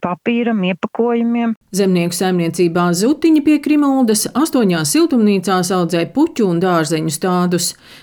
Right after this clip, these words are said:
Speaker 2: Saimniecības pārstāve Rūta Bērote stāsta, ka stādu audzēšana nulle komats četru hektāru platībā četrās siltumnīcās uzsākta februāra otrajā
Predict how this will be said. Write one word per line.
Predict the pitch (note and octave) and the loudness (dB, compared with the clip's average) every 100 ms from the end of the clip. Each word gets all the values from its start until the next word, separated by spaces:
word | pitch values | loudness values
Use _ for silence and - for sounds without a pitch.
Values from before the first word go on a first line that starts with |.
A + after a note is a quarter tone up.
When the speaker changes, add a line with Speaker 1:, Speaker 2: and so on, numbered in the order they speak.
| - | -6
Speaker 2:
Saimniecības | G3+ F3 E3 D#3 E3 E3+ | -2 0 0 0 0 -2
pārstāve | - F3+ G#3+ - F#3+ F3 E3+ F3 | -2 -2 0 0 0 2 2 2
Rūta | F3 F3 F3+ | 0 0 -2
Bērote | F#3 C4 D4+ B3 A3+ | 0 2 2 2 0
stāsta, | - A#3 A3 G#3 F3+ F3 | -2 0 0 0 -4 -6
ka | - | -6
stādu | F3 F#3+ A#3+ D4 B3 | -4 -2 0 2 2
audzēšana | A#3+ G3+ E3 E3 F3+ E3 D3 | 2 2 0 0 -2 -4 -4
nulle | F#3 G3 | -4 -2
komats | F3+ E3 - | -2 -4 -6
četru | - G#3+ - - | -4 -2 -4 -4
hektāru | F#3 F3+ E3+ D#3+ | -4 0 0 0
platībā | C4+ D#4 C#4+ A3 G3+ F3+ F3+ - - _ | -2 0 0 0 2 0 -4 -14 -20 _
četrās | - B3 G#3 D#3 D3 | -2 0 0 -2 0
siltumnīcās | D4 E4+ C4 A#3+ A3+ G#3 E3+ E3+ | 0 2 4 2 2 0 0 -2
uzsākta | - D#4+ - G3 D#3+ E3+ | -2 -2 0 -2 -2 -6
februāra | F3 F#3+ F3+ E3+ E3+ E3+ | -4 -2 0 2 0 0
otrajā | - F#3+ F#3 E3+ | -2 -4 0 0